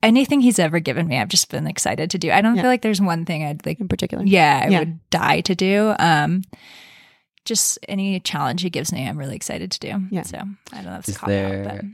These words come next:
Speaker 1: but
Speaker 3: a dream role, though, that you'd like to conquer on the Met stage?
Speaker 1: Um, yeah, I don't know. I feel like I did.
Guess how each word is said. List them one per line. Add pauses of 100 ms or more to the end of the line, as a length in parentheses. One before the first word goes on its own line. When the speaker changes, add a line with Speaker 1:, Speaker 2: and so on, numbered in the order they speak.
(180)
Speaker 1:
but
Speaker 3:
a
dream
role,
though,
that
you'd
like
to
conquer
on
the
Met
stage? (1600)
Speaker 1:
Um, (3500)
yeah,
I
don't
know.
I
feel
like
I
did.